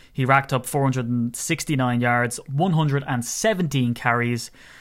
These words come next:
and a total of six touchdowns. So this guy is averaging four yards a carry, which is all right. Um,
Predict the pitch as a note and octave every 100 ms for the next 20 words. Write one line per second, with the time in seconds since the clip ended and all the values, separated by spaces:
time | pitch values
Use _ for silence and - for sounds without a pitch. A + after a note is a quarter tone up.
0 | - C#3+ A#2+ - B2 D3 C3 - - A#2
1 | - - A#2 - - B2 A#2 A2+ A#2 -
2 | - D#3+ E3+ E3+ D#3 D3+ D3 C#3+ C3+ -
3 | D3 C#3 C3+ B2+ A3+ - C3 C3+ B2+ -
4 | - - - E3 D#3 E3 G3 D#3+ E3 E3
5 | - - D3+ C#3+ C#3+ C#3 C3